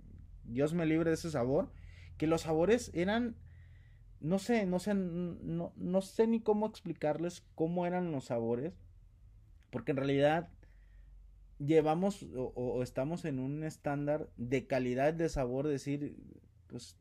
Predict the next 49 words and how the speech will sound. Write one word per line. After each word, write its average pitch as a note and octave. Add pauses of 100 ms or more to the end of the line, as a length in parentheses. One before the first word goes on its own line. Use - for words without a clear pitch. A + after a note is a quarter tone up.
te A#2
queremos D#3
dar F3
lo G#3
mejor, D#3+
¿no? D#3
Por C#3
un D#3
precio F3+
muy D#3+
accesible E3
te E3
queremos C#3+
dar C#3+
lo D#3
mejor, C3+ (400)
y C#3+
la D#3
sociedad D3+
era G3
como F#3
de, C3+ (840)
pues, E3
eh, F#3 (120)
me, D#3
me, D3
me C#3
importa D3+
un F3
carajo, E3
¿no? D#3
Yo E3
voy E3
y -
me D#3+
compro D#3
mis D3
tacos, -
y F3+
que G#3
no G3+
está A3+
mal, E3
digo, C#3 (160)
esa D#3
parte E3
no D3+
está D#3+
mal, D3+